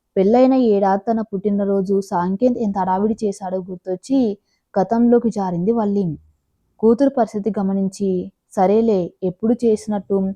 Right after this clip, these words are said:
నీకిష్టమైన గులాబ్ జాములు చేస్తాను. ఇంకా ఏమైనా కావాలంటే పొద్దున్నే చెప్పు, చేస్తాను.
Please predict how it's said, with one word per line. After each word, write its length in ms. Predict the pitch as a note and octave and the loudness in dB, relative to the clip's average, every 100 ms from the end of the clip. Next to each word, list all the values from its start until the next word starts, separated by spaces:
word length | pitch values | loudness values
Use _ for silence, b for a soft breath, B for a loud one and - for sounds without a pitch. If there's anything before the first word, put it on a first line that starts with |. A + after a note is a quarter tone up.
| _ _ - | _ _ -4
నీకిష్టమైన 680 | G3+ A#3 A#3 F3 - A3 A3+ | 2 2 2 -6 -4 -4 -2
గులాబ్ 400 | A3+ F#3+ G3 G3 F#3 | -2 0 -2 -2 -2
జాములు 280 | G3+ G3 G3+ | -4 -2 -4
చేస్తాను. 500 | F#3+ F#3 - F#3+ F#3 E3 - _ _ _ - | -4 -6 -6 -4 -4 -6 -8 _ _ _ -6
ఇంకా 280 | F#3+ G3+ C4+ | -2 2 4
ఏమైనా 400 | C4 A3+ A3 G#3+ | 4 4 0 -2
కావాలంటే 640 | G#3 F#3+ F#3 F#3 F3 G#3+ C4+ G3+ G3+ G3+ | -2 -2 0 0 0 2 4 2 -4 -6
పొద్దున్నే 380 | F3 E3+ F3+ | -6 -4 -4
చెప్పు, 340 | A3 A3 G3 G#3 | -4 -6 -8 -6
చేస్తాను. 580 | G3+ F#3 - G3+ F#3+ | -4 -4 -4 -4 -2